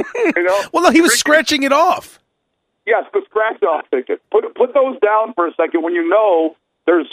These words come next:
Speaker 2: there's dudes running up on you with a shotgun.
Speaker 1: It would have been funny if he ended up winning on that lottery ticket too, and then, like, at the end, when the mom is looking at his college application that he passed the test or whatever, it also says,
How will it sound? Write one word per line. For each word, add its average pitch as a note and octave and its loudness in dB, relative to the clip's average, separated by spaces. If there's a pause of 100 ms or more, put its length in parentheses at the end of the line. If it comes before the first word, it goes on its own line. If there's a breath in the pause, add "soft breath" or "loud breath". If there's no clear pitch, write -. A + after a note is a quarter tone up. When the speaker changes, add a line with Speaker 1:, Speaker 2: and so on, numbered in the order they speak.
(160)
Speaker 2:
there's D#3+ 0
dudes G#3 -4
running F3 0
up F#3+ -2
on D#3+ 0
you C#3+ -2
with D3+ -2
a D3+ 0
shotgun. C3+ -2 (640)
Speaker 1:
It F3+ 2
would A#3+ 2
have G#3 -2
been A3 -2
funny F#3+ 0
if D3 -2
he F3+ 0
ended E3+ -2
up C3+ -4
winning D#3 -4
on D3 -6
that C#3 -6
lottery C3 -4
ticket C#3+ -6
too, C#3+ -6
and C#3 -10
then, C#3 -6
like, C#3 -4
at B2+ -6
the C3 -4
end, C3+ -4
when D#3 -2
the D3 -2
mom D3 0
is C3 -4
looking D3 -4
at C#3 -4
his C#3 -6
college C#3+ -6
application C#3 -6
that C3+ -6
he C3+ -4
passed C#3 -6
the C#3+ -12
test C3+ -10
or D#3 -8
whatever, D3+ -4 (260 loud breath)
it D#3 -2
also E3+ 0
says, D3 -2